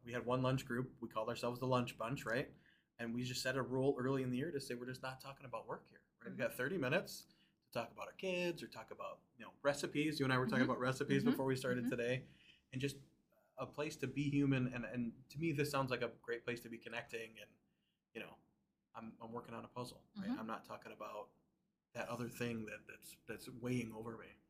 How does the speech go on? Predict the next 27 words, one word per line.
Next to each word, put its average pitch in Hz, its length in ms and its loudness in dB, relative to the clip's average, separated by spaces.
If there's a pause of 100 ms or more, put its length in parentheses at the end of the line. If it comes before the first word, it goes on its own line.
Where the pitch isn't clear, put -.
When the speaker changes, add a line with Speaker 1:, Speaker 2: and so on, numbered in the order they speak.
(420)
Speaker 2:
The 240 60 -2
English 247 280 0
department, 196 520 -2
when 185 160 -2
I 180 60 0
was 180 140 -6
still 190 180 -2
an 185 100 -4
English 185 280 -8
teacher 180 280 -10
here, 180 240 -2
we 185 140 -12
had 185 180 -2
in 180 140 -4
our, 170 460 0
in 175 80 -14
the 180 60 -14
English 185 200 -14
department - 340 -10
lounge, 175 300 -8
we 185 60 -10
had 170 80 -12
this - 180 -14
huge 196 220 -14
bulletin 175 340 -8
board. 190 280 -4 (520)
And 185 240 -4